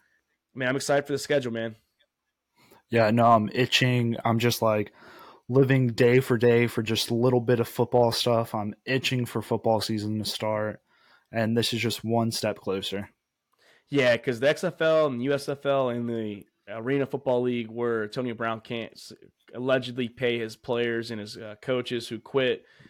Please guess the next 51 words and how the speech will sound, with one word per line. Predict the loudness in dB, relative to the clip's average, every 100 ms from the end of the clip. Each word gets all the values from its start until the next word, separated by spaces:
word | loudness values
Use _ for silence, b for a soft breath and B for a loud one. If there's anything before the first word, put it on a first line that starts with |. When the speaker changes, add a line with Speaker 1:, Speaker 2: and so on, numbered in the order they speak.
| b b b
Speaker 1:
So | -8 0 2 2
th-, | 0 -2 2
those | 2 2 -4
three | -2 -2
leagues | 0 -2 -2 -6
just | -4
doesn't | -4 -4
do | -6 -8
it | -4
for | -4
us. | -2 -6
And | -8
we | -4
do | -2
have | -2 -4
playoff | -2 0 -2
basketball, | -2 -4 -6 -4 -2 -2 -4
but | -4 -4 b b b b -14
that's | -8
gonna | -4 -2 -2
end | -2 -4
in | -6
June, | -6 -4 -2
and | -4 -4
then | -6
it's | -8 -6
just | -6 -6
baseball, | -2 -2 -2 -2 0 2 -2
and | -4 -12 _ _ _ _ _ _ _
it, | -10 -10 -10
it's | -14 -6
gonna | -4
be | -2
a | -2
quiet | 0 0 0
time. | -2 -2 -2 -4
We'll | -6
find | -4 -6 -6
some | -10
stuff | -12 -12
to |
talk | -4 -4 -4
about | -6 -8
with | -10
fantasy | -10 -10 -10 -10
coming | -6 -4 -4
up, | -4 -6
things | -12 -10
like | -12 -6
that. | -2 -2 -2
But, | -2 0 -2